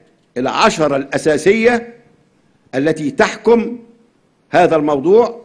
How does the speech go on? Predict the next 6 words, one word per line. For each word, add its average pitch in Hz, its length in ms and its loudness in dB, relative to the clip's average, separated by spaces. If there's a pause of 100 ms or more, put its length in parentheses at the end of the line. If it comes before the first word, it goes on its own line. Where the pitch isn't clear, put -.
(180)
وتساعد 175 500 -2
على 165 180 0
حل 170 220 -2
النزاع، 160 440 0 (1400)
وإن 156 300 0
إثيوبيا 196 720 2